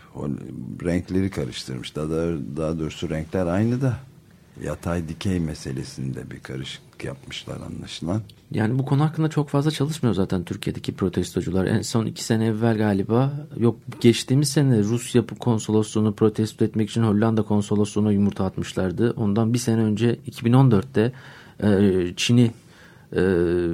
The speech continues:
Speaker 2: bu Sincan bölgesinde Ramazan ayında yaptığı, e, uygulamalar dolayısıyla
Speaker 1: Uygur
Speaker 2: protesto
Speaker 1: Türklerini.
Speaker 2: etmek için,
Speaker 1: Hı.
Speaker 2: e, Koreli turistleri kovalamışlardı. Yani bu konuda çok fazla altyapısı yok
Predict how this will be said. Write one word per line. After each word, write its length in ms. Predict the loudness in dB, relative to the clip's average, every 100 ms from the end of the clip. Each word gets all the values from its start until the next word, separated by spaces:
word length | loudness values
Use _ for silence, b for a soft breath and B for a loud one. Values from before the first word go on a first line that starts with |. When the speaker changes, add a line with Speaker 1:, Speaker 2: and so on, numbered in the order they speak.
| -2
Speaker 2:
bu 240 | 0 0 -2
Sincan 460 | 0 2 4 4
bölgesinde 720 | 4 4 2 0 2 4 2 2
Ramazan 380 | 2 2 2 2
ayında 440 | 4 4 4 4
yaptığı, 560 | 4 2 -2 0 2 2
e, 300 | 2 0 0 -4 -20 -2
uygulamalar 680 | 2 4 4 4 4 4 4
dolayısıyla 380 | 4 2 4 6
Speaker 1:
Uygur 180 | 8
Speaker 2:
protesto 340 | 8 8 6 6
Speaker 1:
Türklerini. 280 | 4 4 4
Speaker 2:
etmek 180 | 4
için, 360 | 4 4 4 2 -6 B B B B B B -14
Speaker 1:
Hı. 40 | -6
Speaker 2:
e, 300 | -2 -2 -2 -4 -2
Koreli 500 | 4 6 6 4 0 -6 -20 -6
turistleri 400 | 0 2 4 2
kovalamışlardı. 1000 | 4 2 2 -2 -4 -2 -2 0 -2 -2
Yani 300 | 0 2 0
bu 60 |
konuda 340 | -2 -2 0 0
çok 220 | 0 0
fazla 280 | 2 4 4
altyapısı 580 | 2 0 -2 -2 0 2
yok 180 | 2